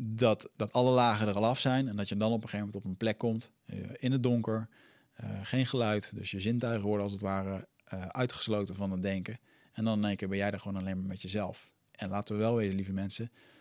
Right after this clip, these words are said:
wanneer nemen we nou nog een keertje tijd met onszelf?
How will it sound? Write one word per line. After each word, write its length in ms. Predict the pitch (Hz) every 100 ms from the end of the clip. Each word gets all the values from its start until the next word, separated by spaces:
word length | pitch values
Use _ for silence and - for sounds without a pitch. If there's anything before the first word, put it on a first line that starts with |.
| _ -
wanneer 380 | 113 127 123
nemen 260 | 120 113 107
we 60 | 107
nou 160 | 107
nog 120 | 98
een 80 | 98
keertje 480 | 110 98 - 95 117 -
tijd 260 | 110 113
met 140 | 113 113
onszelf? 580 | 110 107 92 - -